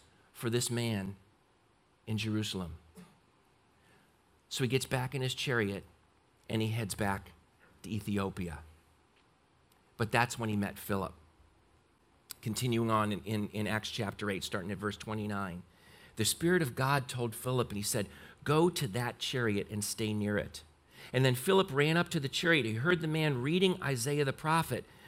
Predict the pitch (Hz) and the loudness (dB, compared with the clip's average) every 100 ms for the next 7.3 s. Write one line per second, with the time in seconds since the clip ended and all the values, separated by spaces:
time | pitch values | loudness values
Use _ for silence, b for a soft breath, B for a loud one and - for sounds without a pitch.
0 | B - 196 254 240 - 208 226 226 214 | B 0 4 4 2 0 2 2 0 0
1 | 180 139 160 214 233 226 b b - 190 | 0 2 2 2 0 -6 b b 0 2
2 | 190 180 196 - - - _ b b - | 2 0 -2 -4 -8 -16 _ b b 6
3 | 247 - 240 311 240 143 131 131 185 185 | 6 4 0 2 4 4 4 2 4 4
4 | 190 190 196 202 196 - 180 196 185 - | 4 4 2 2 0 0 2 2 0 -4
5 | 107 87 - B B B B - 185 190 | -4 -4 -8 B B B B 0 6 8
6 | 190 147 190 226 180 - 208 208 170 - | 8 8 4 2 -2 4 4 4 0 -2
7 | 160 147 - | 2 4 2